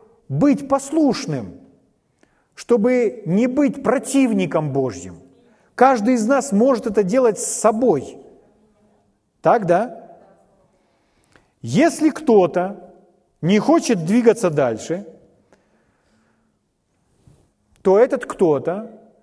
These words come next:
непослушание одних, противление одних может удерживать и всех остальных.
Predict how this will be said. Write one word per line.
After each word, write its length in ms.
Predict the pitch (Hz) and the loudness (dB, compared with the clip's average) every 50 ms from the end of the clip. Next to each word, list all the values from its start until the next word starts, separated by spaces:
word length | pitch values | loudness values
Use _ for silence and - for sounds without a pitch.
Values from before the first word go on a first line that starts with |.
| _ _ - | _ _ -2
непослушание 960 | 156 196 208 226 247 - - 262 262 - - 254 240 226 202 180 170 160 156 | -2 -2 2 0 -2 -2 0 -4 -4 -2 -2 0 0 0 0 0 -2 -2 -2
одних, 400 | 151 143 127 147 160 175 170 - | -2 -2 -4 -4 -4 -4 -6 -2
противление 640 | - 214 208 - 226 220 226 240 233 214 190 170 156 | -2 -2 -2 -2 -2 0 0 0 0 0 0 0 -2
одних 400 | 147 135 123 143 151 165 156 - | -2 -2 -4 -6 -6 -6 -6 -6
может 360 | 151 151 170 180 170 185 180 | -4 -2 -2 -2 -2 -4 -4
удерживать 640 | 170 180 165 123 139 160 160 143 165 190 202 190 - | -4 -4 -4 0 0 0 0 0 -2 -4 -4 -4 -6
и 40 | 143 | -10
всех 260 | - - 156 147 - | -6 -6 -6 -4 -4
остальных. 520 | 165 156 - 214 214 233 233 170 - - | -6 -4 -4 -4 -2 -2 -4 -4 -6 -8